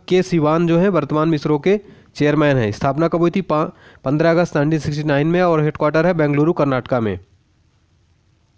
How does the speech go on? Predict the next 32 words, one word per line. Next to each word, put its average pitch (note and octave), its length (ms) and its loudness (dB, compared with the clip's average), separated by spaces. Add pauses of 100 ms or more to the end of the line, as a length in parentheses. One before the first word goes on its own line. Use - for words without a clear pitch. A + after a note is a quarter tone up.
(1200)
अगला E3+ 260 2
क्वेश्चन G3+ 320 2
है, G3+ 80 2
बहुत E3+ 340 -2
इंपॉर्टेंट E3 400 2
सिंपल E3+ 260 0
क्वेश्चन F3+ 260 0
है, F3+ 60 0
गौतम E3+ 320 2
गंभीर F3+ 300 2
एक F#3 160 -2
पूर्व F3 200 2
भारतीय D3+ 300 0
क्या E3+ 200 0
है? G3+ 160 0
तो - 400 -20
क्रिकेटर D3 420 2
हैं, F3 60 4
आप E3 120 0
सबको E3 240 -2
पता D#3 220 -2
ही E3+ 120 4
है। G3+ 120 0 (2750)
अगला D#3 220 2
क्वेश्चन F#3+ 280 2
है, G3+ 140 2
भारत D#3 400 0
सरकार F3+ 380 2
में F#3 160 2
सड़क F#3 280 0
परिवहन, F#3 420 0
राजमार्ग, E3 460 2